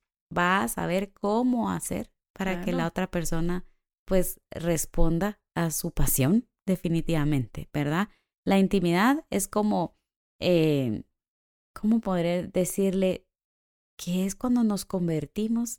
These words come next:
Speaker 1: en mejores amigos.
Speaker 2: Mm.
Speaker 1: Eso es ser
Speaker 2: Guau.
Speaker 1: íntimo, ¿verdad?
Speaker 2: ¡Hala! ¿Sabe? Me recordó algo, ¿lo puedo decir?
Speaker 1: Dígalo, por
Speaker 2: Estábamos
Speaker 1: favor,
Speaker 2: en, estábamos en
Speaker 1: dígalo.
Speaker 2: ter-, <laughs> estábamos en terapia de, de pareja, pero en esa oportunidad llegó solo el esposo.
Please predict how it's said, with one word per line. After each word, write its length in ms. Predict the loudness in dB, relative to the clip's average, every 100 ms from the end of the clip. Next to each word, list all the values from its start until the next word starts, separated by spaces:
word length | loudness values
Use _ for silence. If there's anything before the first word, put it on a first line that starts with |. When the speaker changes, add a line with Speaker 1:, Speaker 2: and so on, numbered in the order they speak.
| _
Speaker 1:
en 180 | -4 -2
mejores 360 | -2 -4 -4
amigos. 500 | -2 -2 -2 0 -2 -2
Speaker 2:
Mm. 240 | -6 -6 -10 _ _ _ _ _ _ _ _ _
Speaker 1:
Eso 220 | -2 0
es 80 | 0
ser 120 | 4
Speaker 2:
Guau. 100 | 8 8
Speaker 1:
íntimo, 540 | 8 2 2 -2 -8 _ _ _ _ _
¿verdad? 300 | 0 2 2
Speaker 2:
¡Hala! 500 | 2 0 -6 -10 -16 _ _ _ _
¿Sabe? 280 | 2 2 4 2
Me 120 | 2
recordó 380 | 2 0 2 2
algo, 200 | 2 -2
¿lo 120 | -2
puedo 160 | 0 0
decir? 320 | 2 0 2
Speaker 1:
Dígalo, 420 | 2 2 2 -2
por 40 | 0 2
Speaker 2:
Estábamos 240 | 4 6
Speaker 1:
favor, 160 | 8 6
Speaker 2:
en, 40 | 4
estábamos 340 | 0 8 10
en 60 | 10
Speaker 1:
dígalo. 160 | 10
Speaker 2:
ter-, 120 | 8 10
<laughs> 840 | 12 12 8 2 -2 -2 -2 0
estábamos 440 | 0 2 -2 -2
en 100 | -2
terapia 360 | -2 -4 -2 -2
de, 160 | -2 -8 _ 0
de 200 | 2 2
pareja, 680 | 2 0 2 2 0 -4 -4 -8
pero 300 | -4 -2 -2 -4
en 140 | -4
esa 280 | -4 -4 -6
oportunidad 560 | -2 -2 -2 -4 -6
llegó 220 | -4 -6 -6
solo 220 | -8 -8
el 80 | -8
esposo. 420 | -6 -6 -8